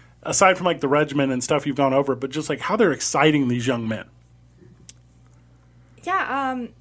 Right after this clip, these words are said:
Speaker 2: so Rocky was pretty much, you know, he, he taught Gonzalez a lot of what he knows.
Speaker 1: Mm-hmm.
Speaker 2: And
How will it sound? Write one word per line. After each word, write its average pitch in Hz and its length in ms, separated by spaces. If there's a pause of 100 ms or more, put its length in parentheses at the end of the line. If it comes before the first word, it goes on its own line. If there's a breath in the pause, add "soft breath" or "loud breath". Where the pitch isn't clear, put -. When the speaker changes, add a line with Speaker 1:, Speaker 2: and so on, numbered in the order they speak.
(200)
Speaker 2:
so 311 340
Rocky 302 460
was 330 180
pretty 285 160
much, 226 380
you 240 80
know, 208 40
he, 247 180
he 277 160
taught 262 220
Gonzalez 220 400
a 196 60
lot 185 180
of 208 80
what 226 140
he - 80
knows. - 340
Speaker 1:
Mm-hmm. 151 380
Speaker 2:
And 240 480